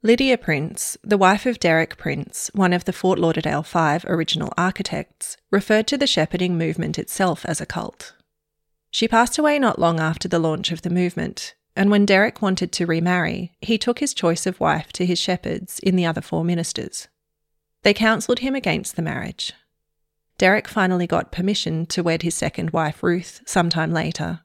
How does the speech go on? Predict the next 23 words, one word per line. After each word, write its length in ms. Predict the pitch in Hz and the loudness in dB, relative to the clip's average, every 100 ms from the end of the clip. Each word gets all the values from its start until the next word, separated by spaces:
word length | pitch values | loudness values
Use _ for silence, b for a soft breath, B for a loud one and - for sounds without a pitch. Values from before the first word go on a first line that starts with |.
| _ | _
in 120 | 208 | 2
nineteen 340 | 165 156 165 | 2 -2 -4
seventy-eight. 720 | 165 - 165 - - 175 185 - _ _ _ _ _ _ _ _ _ _ _ _ _ _ _ | -6 -6 -6 -8 -6 -8 -10 -18 _ _ _ _ _ _ _ _ _ _ _ _ _ _ _
This 200 | 220 269 | 0 2
dynamic 520 | 330 349 214 165 160 | 4 4 6 4 2
made 220 | 180 170 170 | 2 2 2
me 100 | 185 | 2
think 220 | 185 170 | 0 -2
of 80 | 165 | -4
a 60 | |
few 240 | 160 180 170 | -4 0 0
past 320 | 160 165 - | 0 -4 -2
episodes 540 | 160 175 - 165 175 | -4 -4 -4 -4 -4
of 100 | 165 | -4
Let's 240 | 185 - - | -4 -4 -4
Talk 180 | 165 165 | -6 -6
About 240 | - - | -8 -8
Sects, 520 | - - - - - _ | -8 -10 -10 -16 -16 _
including 460 | - 185 190 175 175 | -2 0 2 0 0
Outreach 460 | 170 156 208 196 208 | 0 2 0 -2 -2
International 580 | 185 156 151 - 180 | -2 -2 -2 -2 -2
in 140 | 180 160 | -2 -2
Australia, 640 | 156 - 160 165 175 214 | -2 0 0 0 -2 -6